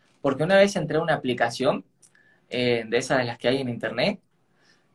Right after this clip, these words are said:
y, y salía que literalmente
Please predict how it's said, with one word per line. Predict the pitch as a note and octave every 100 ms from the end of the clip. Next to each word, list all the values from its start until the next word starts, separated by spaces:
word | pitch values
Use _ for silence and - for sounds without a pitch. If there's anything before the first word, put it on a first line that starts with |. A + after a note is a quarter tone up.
| _
y, | C3+ B2+ B2+ B2 A#2+ A2+ A2 G#2+ G#2 -
y | B2
salía | - A#2+ C#3+ E3 C3+
que |
literalmente | B2 A#2 A#2 A#2+ C3+ C#3 C#3+ C3+ B2 A2+